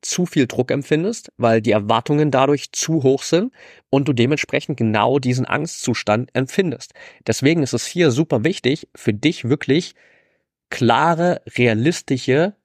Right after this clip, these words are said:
Ziele zu setzen, mit denen du dich auch wohlfühlst. Nicht nur auch Ergebnisziele zu setzen, die du gar nicht selbst zu hundert Prozent kontrollieren kannst, wo du wieder diesen Ungewissheitsfaktor hast,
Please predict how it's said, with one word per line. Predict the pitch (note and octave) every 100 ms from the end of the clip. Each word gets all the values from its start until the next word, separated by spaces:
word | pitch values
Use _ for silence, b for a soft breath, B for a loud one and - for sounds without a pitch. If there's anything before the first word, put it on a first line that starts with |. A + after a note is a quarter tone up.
| _ _
Ziele | - - F3+ F3
zu | - G2+
setzen, | G#2+ - - D#3+
mit | A#2+ -
denen | B2 A#2 A2
du | D#3+ F3+
dich | F#3 -
auch | C3 A#2
wohlfühlst. | A2+ F#3+ F#3+ A2+ - - - B B B
Nicht | C3+ F3
nur | F#3 E3 G2+
auch | C3+ -
Ergebnisziele | A#2+ A#2+ F3 G3+ - - C3+ A2+
zu | -
setzen, | G#2+ A2 - B2+
die | A#2
du | A#2+ B2 _ _ _ _
gar | G#2 C3+
nicht | D#3
selbst | - C3 -
zu | A2+
hundert | B2+ B2+
Prozent | A2+ B2 A#2+
kontrollieren | B2 A2 B2 E3+ F#3+
kannst, | A#2+ A#2+ A2
wo |
du | G#2+
wieder | A2+ A#2
diesen | A2+ A2
Ungewissheitsfaktor | G#2+ E3+ A#2+ G#2 G#2+ - - G#2+ G#2 A2
hast, | F3